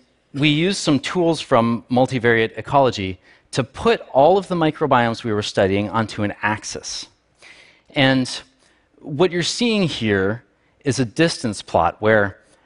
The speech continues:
every point is a different animal's microbiome. So every point represents a whole zoo of microbes. And the microbiomes that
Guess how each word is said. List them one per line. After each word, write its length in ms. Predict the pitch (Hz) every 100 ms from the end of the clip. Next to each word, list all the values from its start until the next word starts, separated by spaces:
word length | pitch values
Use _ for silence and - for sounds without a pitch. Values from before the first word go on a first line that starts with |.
| _ _ _ _ -
every 380 | 165 175 208 208
point 640 | - - 147 208 - - _ _ _ _
is 120 | 131
a 80 | 120
different 640 | 101 - 160 - 175 160 135 _ _ -
animal's 640 | 139 135 131 123 117 -
microbiome. 580 | 120 113 - 101 101 78
So 120 | - -
every 200 | 180 208
point 280 | - 180 131
represents 440 | 120 117 127 117
a 60 | 113
whole 240 | 165 156
zoo 380 | 120 107 151 139
of 120 | 104
microbes. 640 | 107 95 - 78 - - - _ _ _ _ _ _ - - - - _ _
And 340 | 147 143 139 143 -
the 500 | 117 139 135 131 - _ 139
microbiomes 680 | 151 170 185 165 156 151
that 360 | 147 135 -